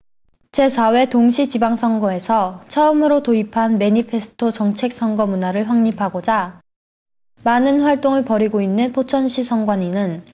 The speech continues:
특히 이번 제십구 대 국회의원 선거에서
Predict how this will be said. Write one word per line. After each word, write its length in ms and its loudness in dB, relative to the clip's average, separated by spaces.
특히 400 0
이번 300 0
제십구 540 -2
대 120 4
국회의원 540 0
선거에서 840 0